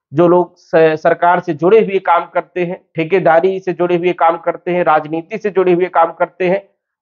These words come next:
सूर्य देव जो है तेरह अप्रैल के बाद बहुत अच्छे फल देने का काम करेंगे।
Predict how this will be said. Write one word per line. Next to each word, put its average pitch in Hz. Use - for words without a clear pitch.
सूर्य 254
देव 170
जो 139
है 202
तेरह 208
अप्रैल 175
के 147
बाद 180
बहुत 208
अच्छे 214
फल 151
देने 123
का 185
काम 107
करेंगे। 98